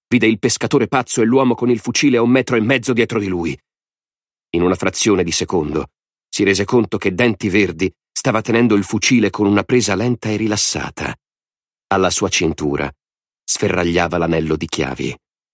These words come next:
Il Neanderthal stava avanzando con costanza e quando sorrise, del sangue gli uscì dalla bocca.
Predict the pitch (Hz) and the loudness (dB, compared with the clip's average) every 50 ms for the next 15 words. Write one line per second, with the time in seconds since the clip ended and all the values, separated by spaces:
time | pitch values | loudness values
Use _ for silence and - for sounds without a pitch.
0 | _ _ _ _ _ _ _ _ _ _ _ _ _ _ _ - 120 120 127 123 | _ _ _ _ _ _ _ _ _ _ _ _ _ _ _ 0 2 4 4 4
1 | 123 127 127 120 123 123 - - 120 113 - - 139 120 117 117 110 110 110 101 | 2 2 2 0 0 -2 -2 -2 -2 -2 -2 -2 -2 0 0 0 0 0 -2 -2
2 | - 139 127 117 101 110 - - 110 101 - 107 - - - 92 78 76 - - | 0 0 0 0 0 0 0 0 -2 0 0 -2 -2 -2 -2 -4 -4 -4 -4 -6
3 | - 80 71 - _ _ _ _ _ _ _ _ - 95 92 - 110 101 92 92 | -6 -6 -8 -12 _ _ _ _ _ _ _ _ -6 -4 -2 0 0 0 0 0
4 | - - - 101 87 80 90 90 78 - 82 76 - _ _ _ _ _ _ - | -2 -2 -2 -2 -2 -2 -4 -4 -2 -4 -4 -6 -8 _ _ _ _ _ _ -2
5 | 117 113 - - - 120 107 101 95 101 98 90 90 87 - - 113 92 92 - | 0 0 0 0 0 0 0 0 0 0 0 0 0 0 0 0 0 0 -2 -2
6 | 87 80 78 76 - - - 69 - | -2 -4 -6 -6 -6 -8 -10 -10 -10